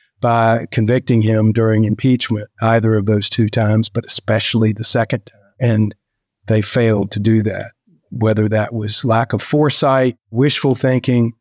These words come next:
or fear of the voters and the electorate that keeps them in office.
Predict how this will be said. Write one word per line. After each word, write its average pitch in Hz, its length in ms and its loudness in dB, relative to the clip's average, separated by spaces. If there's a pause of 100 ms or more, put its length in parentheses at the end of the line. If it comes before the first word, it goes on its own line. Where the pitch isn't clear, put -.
(180)
or 107 80 -2
fear 139 640 2
of 117 160 0
the 113 100 2
voters 123 560 2
and 110 140 2
the 113 80 2
electorate 120 600 0
that 113 140 -4
keeps 127 320 -2
them 120 200 2
in 113 100 2
office. 131 640 -2